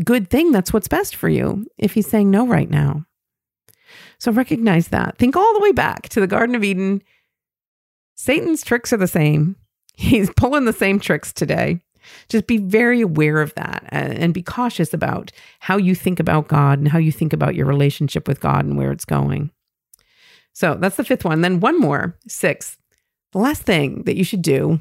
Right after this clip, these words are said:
when you're going through this process of just grappling with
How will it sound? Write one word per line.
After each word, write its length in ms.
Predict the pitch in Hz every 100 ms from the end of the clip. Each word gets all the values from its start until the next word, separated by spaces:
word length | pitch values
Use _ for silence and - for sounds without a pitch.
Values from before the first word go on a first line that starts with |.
| -
when 140 | 156
you're 80 | 151
going 220 | 147 285
through 140 | 285 180
this 160 | 151
process 640 | - 151 143 - 143 151 - -
of 480 | 151 143 139 - -
just 300 | - 156 - _ _ - - - 185
grappling 580 | - 214 214 - 147 143
with 220 | 147